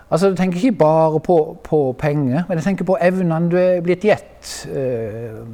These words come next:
gaver du har. Eh,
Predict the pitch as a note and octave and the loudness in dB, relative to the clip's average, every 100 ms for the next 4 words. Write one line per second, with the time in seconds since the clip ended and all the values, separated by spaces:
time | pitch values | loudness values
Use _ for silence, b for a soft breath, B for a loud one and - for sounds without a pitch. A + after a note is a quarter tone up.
0 | A#2 B2+ - B2 D#3 E3+ E3+ E3 D#3 D#3+ | -14 -16 -14 0 2 4 2 0 2 0
1 | B2 D3 F#3+ G3 B B B B B B | 0 0 0 -2 B B B B B B
2 | B - C3 C3 B2 B2 A#2 G#2+ | B -4 0 2 2 0 0 -4